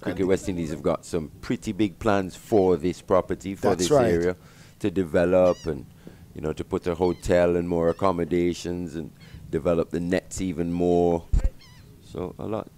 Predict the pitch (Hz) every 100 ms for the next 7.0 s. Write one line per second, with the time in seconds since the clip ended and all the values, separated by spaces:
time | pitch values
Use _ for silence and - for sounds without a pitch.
0 | - 101 110 - 117 113 104 104 85 -
1 | - - - - - - - - - -
2 | - - - - - - - - - -
3 | - 571 - - - - - - - -
4 | 113 113 120 135 180 156 147 143 139 -
5 | 151 135 113 127 - 147 135 127 - 156
6 | - 120 107 - - - 185 170 - 117